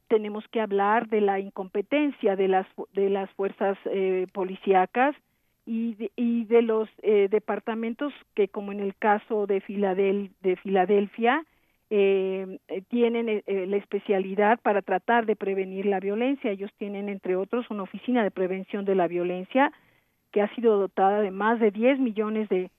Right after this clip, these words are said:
de dólares anuales. Existe esta oficina desde hace, desde hace años y, y la violencia no ha,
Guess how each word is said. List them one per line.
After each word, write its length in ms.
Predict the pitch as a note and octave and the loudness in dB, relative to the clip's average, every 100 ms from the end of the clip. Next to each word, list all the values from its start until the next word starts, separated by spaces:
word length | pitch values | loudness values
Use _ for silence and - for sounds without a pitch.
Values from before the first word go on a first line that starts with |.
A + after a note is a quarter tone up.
| _ _ | _ _
de 160 | G3+ G3 | 4 4
dólares 400 | G3+ G#3 F#3+ F#3+ | 4 2 0 -4
anuales. 540 | E3 F3+ G3 F#3+ A#3+ C4 | -8 -8 -4 0 0 0
Existe 500 | F3+ - - G#3 - | -6 -6 -10 -8 -6
esta 220 | G#3 G#3 | -4 -4
oficina 460 | F3+ F#3 G3+ G3 F3+ | -8 -10 -10 -8 -6
desde 200 | F3 F#3+ | 0 0
hace, 400 | F#3 F#3 D#3+ - | 0 -2 -4 -6
desde 300 | - F3 G3 | -2 0 2
hace 220 | F#3 - F3+ | 0 0 -4
años 380 | E3+ F#3 A#3 B3 _ _ _ _ _ | -4 -2 -2 -4 _ _ _ _ _
y, 220 | A#3 A#3 - | 2 2 2
y 160 | A#3 | 4
la 140 | A3+ A3 | 6 4
violencia 580 | A3 A3 B3 B3 C4 A#3 | 4 2 2 0 0 0
no 420 | A3+ B3+ C#4 C#4 | 0 0 2 0
ha, 320 | G#3+ G#3 A3 | 0 0 0